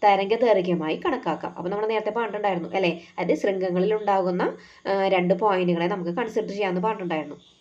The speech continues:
ആ രണ്ട് പോയിന്റാണ് നമ്മൾ എയും ഇ ആയിട്ട് എടുത്തിരിക്കുന്നത്. അതുപോലെ തന്നെ പിയും ക്യു ആയിട്ട് എടുത്തിരിക്കുന്നത് അല്ലേ? അതുപോലെ നമുക്ക് പറഞ്ഞിട്ടുണ്ട് രണ്ട് ഗർത്തങ്ങൾ തമ്മിലോ ഉള്ള അകലം അല്ലേ? അതായത് ആറും എസും രണ്ട് ഗർത്തങ്ങൾ തമ്മിലുള്ള അകലവും നമുക്ക് അനുപ്രസ്ഥ തരംഗത്തിൻ്റെ തരംഗദൈർഘ്യമായിട്ട് കണക്കാക്കാമെന്നാണ് പറഞ്ഞിരിക്കുന്നത്.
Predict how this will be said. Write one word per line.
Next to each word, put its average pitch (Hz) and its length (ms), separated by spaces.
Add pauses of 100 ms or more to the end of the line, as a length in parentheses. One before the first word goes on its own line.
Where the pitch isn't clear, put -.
(540)
ആ 214 140
രണ്ട് 233 200
പോയിന്റാണ് 226 460
നമ്മൾ 208 200 (200)
എയും 202 360
ഇ 247 160
ആയിട്ട് 190 200
എടുത്തിരിക്കുന്നത്. 165 460
അതുപോലെ 180 220
തന്നെ 180 240
പിയും 220 320
ക്യു 240 160
ആയിട്ട് 180 200
എടുത്തിരിക്കുന്നത് 165 480
അല്ലേ? 185 220 (300)
അതുപോലെ 208 340
നമുക്ക് 214 220
പറഞ്ഞിട്ടുണ്ട് 220 380 (120)
രണ്ട് 208 220
ഗർത്തങ്ങൾ 208 560
തമ്മിലോ 214 440 (120)
ഉള്ള 220 200
അകലം 185 320
അല്ലേ? 202 180
അതായത് 170 320 (200)
ആറും 202 420
എസും 220 340 (320)
രണ്ട് 196 200
ഗർത്തങ്ങൾ 202 380
തമ്മിലുള്ള 196 300
അകലവും 196 320
നമുക്ക് 208 280 (100)
അനുപ്രസ്ഥ 190 440
തരംഗത്തിൻ്റെ 175 500 (340)
തരംഗദൈർഘ്യമായിട്ട് 190 840
കണക്കാക്കാമെന്നാണ് 170 720
പറഞ്ഞിരിക്കുന്നത്. 208 680